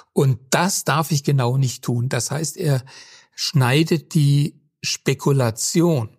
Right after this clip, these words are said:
die metaphysische Spekulation total ab. Wir wissen, wir haben das ja damals dann auch gesehen, dass Be-,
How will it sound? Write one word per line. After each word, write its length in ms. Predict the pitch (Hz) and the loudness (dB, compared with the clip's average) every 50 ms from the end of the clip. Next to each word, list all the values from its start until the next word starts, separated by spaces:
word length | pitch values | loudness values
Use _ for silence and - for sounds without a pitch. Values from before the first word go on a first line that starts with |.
| _ _ _ _ _ _ _ _ _ _ - | _ _ _ _ _ _ _ _ _ _ -2
die 100 | - 127 | 0 2
metaphysische 880 | 131 135 127 131 131 120 113 - 175 160 160 151 165 147 131 - 165 135 | 2 2 2 2 0 0 0 2 2 2 2 2 0 -2 -4 -2 -4 -4
Spekulation 920 | - - - 131 - - 151 135 123 117 110 - - 127 131 131 139 139 - - - _ _ - | -4 -2 -4 -4 -2 0 0 2 2 2 0 -2 -2 0 2 2 0 -2 -4 -12 -20 _ _ -4
total 520 | - 180 160 156 - - 139 139 147 147 | -2 -2 -2 -2 -4 -4 -4 -2 -2 -2
ab. 280 | - - 127 110 - _ _ _ _ - - - - - _ _ - - 180 - 403 427 381 370 - _ - | -2 -4 -6 -8 -8 _ _ _ _ -20 -20 -20 -20 -20 _ _ -8 -8 -8 -8 -8 -14 -20 -20 -20 _ -6
Wir 280 | 220 160 143 135 123 | 0 2 2 2 4
wissen, 280 | 123 151 160 - - 160 | 4 2 0 2 2 2
wir 100 | 135 127 | 2 2
haben 120 | 127 131 | 2 2
das 180 | 123 123 117 - | 0 0 0 0
ja 100 | 123 117 | -2 -2
damals 340 | 113 117 113 117 120 113 - | 0 -2 -2 -2 -2 -2 -2
dann 140 | - 110 - | -4 -4 -4
auch 140 | - - - | -6 -6 -4
gesehen, 460 | - 131 123 143 143 147 151 143 135 | -2 -2 0 2 0 2 2 2 2
dass 340 | 120 110 104 - - - - _ - - - - - _ _ | 2 0 -2 -2 -4 -8 -12 _ -20 -20 -20 -20 -20 _ _
Be-, 420 | - 175 131 117 123 117 - - | 0 0 2 2 0 0 -2 -4